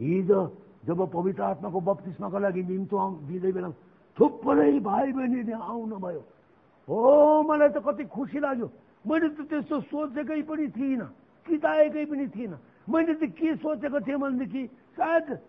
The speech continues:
दस बाह्रजना आउलान्, दस बाह्रजना आउनुभयो भनेदेखि मण्डलीका पास्टर गुरुबाहरू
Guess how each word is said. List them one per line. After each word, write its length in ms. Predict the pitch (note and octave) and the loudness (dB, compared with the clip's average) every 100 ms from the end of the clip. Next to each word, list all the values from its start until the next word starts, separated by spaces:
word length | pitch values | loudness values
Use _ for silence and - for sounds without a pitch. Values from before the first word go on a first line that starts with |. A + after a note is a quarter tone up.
| - | -6
दस 300 | E4 E4 G3+ | 0 0 2
बाह्रजना 560 | C#4 D#4+ D#4 C4+ C4+ C4 | 2 2 2 2 4 6
आउलान्, 480 | A#3+ B3 A#3+ D#3 - - _ _ F3+ | 6 4 2 -2 -10 -20 _ _ -2
दस 220 | D4+ C#4+ | 2 2
बाह्रजना 540 | G#3 D#4 D4+ C#4+ C#4+ | 4 4 4 2 4
आउनुभयो 460 | C#4 D#4+ E4 D#4 C#4+ | 4 6 4 6 4
भनेदेखि 380 | C4 A3 G#3 - - - | 4 0 -4 -6 -10 -8
मण्डलीका 580 | D#4 E4 E4+ D#4 D4 C#4+ | 0 2 4 4 4 2
पास्टर 440 | C#4+ C#4+ C#4+ C#4+ C#4 | 2 4 4 2 -2
गुरुबाहरू 800 | C4 C4+ C4+ C4 B3 C#4 C4+ | 0 2 6 8 8 6 0